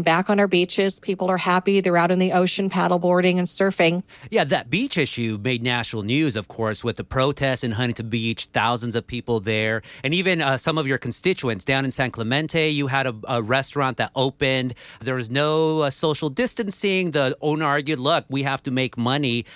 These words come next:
Speaker 2: Laguna Woods, also you had senior citizens there protesting against a county for a plan that was ultimately scrapped to house homeless people who had covid nineteen in a hotel within the city limits. All this negative attention put on Orange County.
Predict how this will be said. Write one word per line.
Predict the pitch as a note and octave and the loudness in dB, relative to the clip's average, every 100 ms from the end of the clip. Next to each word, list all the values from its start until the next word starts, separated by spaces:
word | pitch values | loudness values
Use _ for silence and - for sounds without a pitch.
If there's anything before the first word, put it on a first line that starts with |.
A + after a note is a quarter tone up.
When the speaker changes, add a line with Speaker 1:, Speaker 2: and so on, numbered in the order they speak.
| - | -6
Speaker 2:
Laguna | C3 C3 E3 D#3 | -4 0 0 0
Woods, | A#2 C#3 D3+ D#3 D3+ C3+ | 0 0 2 0 -2 -2
also | C#3 C#3 - D3+ | -2 -2 0 0
you | C3+ C3+ | 0 0
had | C3+ | 0
senior | - D3 C#3+ | -2 -2 -2
citizens | - D#3 - C#3 - | -2 -4 -4 -6 -2
there | C3+ C3+ C3 - - | 0 0 -2 -8 -6
protesting | - D#3+ E3+ D3+ E3 C#3 | 0 0 0 -2 -2 -2
against | C3+ A#2+ | -2 -4
a | A2+ | -6
county | - C#3 C#3 C#3+ | -2 0 2 0
for | - B2+ | 0 -2
a | A#2+ | -2
plan | - C3+ C3+ | -2 0 0
that | A#2 | 0
was | G#2+ - | -2 -2
ultimately | C3+ C#3 C3+ A2+ | -2 -2 -4 -6
scrapped | - - C3 D3+ C#3 A#2+ - - - | -8 -8 -2 0 0 -2 -8 -20 -8
to | C#3+ A#2+ | -4 -2
house | C3+ C#3+ C3 | 0 0 0
homeless | D#3+ G#3+ F3 | 0 2 0
people | - C#3+ A#2 B2 | 0 -4 0 -2
who | A#2 | 0
had | B2+ - | 0 -2
covid | - D3 C#3 B2 | 0 0 2 0
nineteen | B2 A#2+ A2 C#3+ C3 | 0 -2 -2 -2 0
in | A2+ | 0
a | G#2 | -2
hotel | A#2 A2 C3 C#3 | -4 -2 0 0
within | A2+ A2 B2+ | 0 -2 -2
the | |
city | A#2+ C3 A2+ G#2+ | -2 -2 -2 0
limits. | E3+ G3+ A#2+ - - - - - - D#3 | 0 2 0 -4 -16 -20 -20 -20 -4 0
All | F#3+ | 2
this | F#3 - | 0 0
negative | F3 D#3 C#3 | 0 2 0
attention | A2+ B2+ D#3 - C#3 | -2 -2 -2 0 -2
put | - - - - | -2 -4 -4 -2
on | B2 | 0
Orange | C3+ C#3 A#2+ - | 0 0 -2 -8
County. | B2 D#3+ G#3+ E3+ C3+ | -2 0 0 0 -2